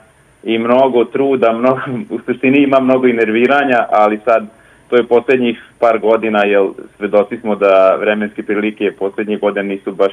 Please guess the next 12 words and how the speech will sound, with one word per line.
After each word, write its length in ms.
idealne 440
za 120
poljoprivrednike, 960
pa 120
eto, 340
samim 260
tim 240
i 80
mnogo 280
briga 400
za 60
poljoprivrednike. 760